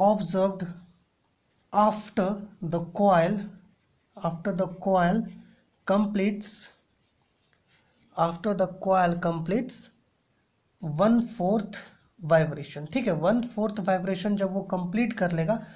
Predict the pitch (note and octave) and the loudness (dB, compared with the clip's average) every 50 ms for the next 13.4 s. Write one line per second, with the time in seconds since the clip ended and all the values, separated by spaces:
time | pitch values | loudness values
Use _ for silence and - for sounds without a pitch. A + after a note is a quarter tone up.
0 | - - - _ _ - B3+ A#3+ A#3 A3 G#3 A3+ B3 A#3 - - - G3+ G#3 G3+ | -20 -20 -20 _ _ 0 2 2 4 2 2 2 0 -4 -6 -4 -2 0 0 0
1 | - - F#3+ F#3+ F#3 F3+ F3+ F3+ F3 - G3 G3+ F#3+ - A3+ - - E3 E3 D#3 | 0 0 2 2 2 4 2 2 0 0 -2 -2 -2 -2 -2 0 2 2 2 4
2 | D3+ D#3+ D#3+ D3 D#3 - D3 C#3 C#3 C3+ C3+ C#3 - - - _ _ _ _ - | 2 2 0 0 0 -2 -4 -6 -6 -6 -8 -10 -14 -20 -20 _ _ _ _ 0
3 | F#3 G3+ A3+ A3 - - - - _ _ _ - F3 F3+ B3 A#3 - - - G3 | 2 2 2 2 0 -6 -14 -20 _ _ _ -8 -4 -2 -2 -2 -2 0 0 0
4 | A3 - C4 A3 A3 G#3+ G#3 G3+ G#3+ G#3+ A3 A#3 A3 G#3 G3 G#3 G#3+ G#3+ G#3 G#3+ | 0 0 2 2 4 4 4 4 2 0 2 4 4 4 4 4 2 2 2 0
5 | - G3+ G3+ A3 A3+ F#3+ D#3+ F3 E3 D#3+ D#3+ D#3+ E3 E3 C#3 C#3+ - - - - | -2 -2 0 0 0 0 0 0 2 2 2 2 2 0 -2 -4 -8 -12 -18 -20
6 | - - - - - _ - E3+ D#3 F3+ A#3+ B3 B3 B3 - - - - _ _ | -20 -20 -20 -20 -20 _ -8 -6 -2 0 2 0 0 -2 -8 -14 -20 -20 _ _
7 | _ _ _ _ - D3 C#3 F3 G3 A#3+ C4+ C4 - - - A3+ B3 B3 A#3+ - | _ _ _ _ -4 0 4 4 4 6 4 2 0 0 0 2 2 2 0 0
8 | A#3+ G3 G3 G3+ G3 F#3+ G3 G3+ G3 - - A3 G#3 G3+ G3+ F#3 F#3 G3+ G3+ G3+ | 2 2 4 4 2 2 2 0 0 2 0 0 2 2 2 2 2 2 2 2
9 | G#3 G3+ F#3+ F3+ - A3 G#3 G3 G3 F#3+ - G#3 G#3 G#3 - - - F#3 E3 E3+ | 2 0 0 0 0 0 2 2 2 2 0 0 0 -2 -6 -8 -6 -6 -2 2
10 | G#3+ G3+ G3 F#3+ F#3+ F#3+ F3+ F#3 G#3 A3+ A3 A3 - F3+ E3 E3+ F#3 D#3 C3+ C3+ | 2 2 2 2 0 -2 -2 0 -2 -2 -2 -2 -4 -4 -2 0 0 0 0 -2
11 | C#3 C#3+ C#3 - - - _ _ _ _ _ _ _ _ _ - B3 - F3+ - | -6 -10 -10 -14 -16 -18 _ _ _ _ _ _ _ _ _ -2 -2 0 -2 -2
12 | - - - D#3 D#3+ F#3 A#3+ A#3+ A#3+ A#3 A3+ B3+ B3 A3+ F#3+ F#3+ G#3+ A#3+ B3+ A#3 | -4 -4 -2 0 2 2 4 4 2 2 4 6 6 6 6 4 2 2 2 0
13 | - - A3+ A3+ A3+ A3 A3+ - | -2 0 2 2 2 2 2 -4